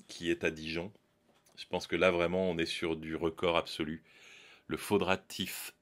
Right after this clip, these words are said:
Hair, c'est quand même le meilleur jeu de mots. Et, euh, à, à Dijon, je crois que le restaurant a fermé, mais il y en avait un qui me, qui me plaisait beaucoup,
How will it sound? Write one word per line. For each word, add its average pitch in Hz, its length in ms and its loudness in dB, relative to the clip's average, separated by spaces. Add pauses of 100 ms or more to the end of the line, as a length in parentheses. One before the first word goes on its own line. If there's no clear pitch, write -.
(140)
Hair, 98 400 6
c'est - 160 -10
quand 82 120 -2
même 85 180 0
le 78 80 -2
meilleur 85 340 0
jeu 85 140 -2
de 85 80 -6
mots. 73 200 -10 (1160)
Et, 82 140 0
euh, 80 460 4
à, 101 280 8
à 101 80 10
Dijon, 104 560 -2
je 104 120 0
crois 123 180 2
que - 80 -2
le 101 60 6
restaurant 95 420 6
a 90 60 4
fermé, 92 520 2 (300)
mais 82 140 4
il 82 60 2
y 85 60 4
en 85 60 4
avait 87 240 4
un 98 180 2
qui 90 240 -6
me, 82 240 -2
qui 87 200 -8
me 85 240 2
plaisait 90 320 2
beaucoup, 92 400 -2